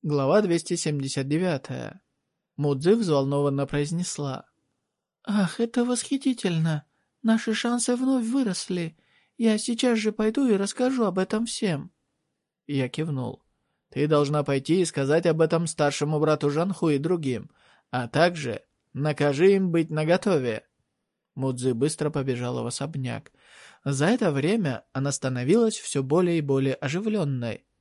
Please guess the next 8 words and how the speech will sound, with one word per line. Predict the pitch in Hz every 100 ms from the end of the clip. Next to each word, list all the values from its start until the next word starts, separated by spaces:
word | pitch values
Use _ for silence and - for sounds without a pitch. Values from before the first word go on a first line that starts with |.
| _ _
Вполне | - 131 131 135
возможно, | 127 117 127 175 160 127 104 _ _ _ -
это | 240 226
было | 190 170 165
из-за | - 143 131 127
влияния | 120 113 135 147 139 143
Сяо | - 117 123
Жоу. | 160 190 147 117 - -